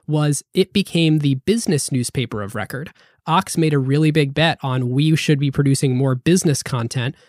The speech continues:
and people will be willing to pay more for it because it is a, you know, either actually a business expense or it inspires them that they could sort of do more with their business." And so they were the first, um, big American newspaper to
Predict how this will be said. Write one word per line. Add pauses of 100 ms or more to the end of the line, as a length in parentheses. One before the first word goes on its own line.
(140)
and
people
will
be
willing
to
pay
more
for
it
because
it
is
a, (220)
you
know, (100)
either (100)
actually
a
business
expense
or
it
inspires
them
that
they
could
sort
of
do
more
with
their
business." (280)
And
so
they
were
the
first, (160)
um,
big
American
newspaper
to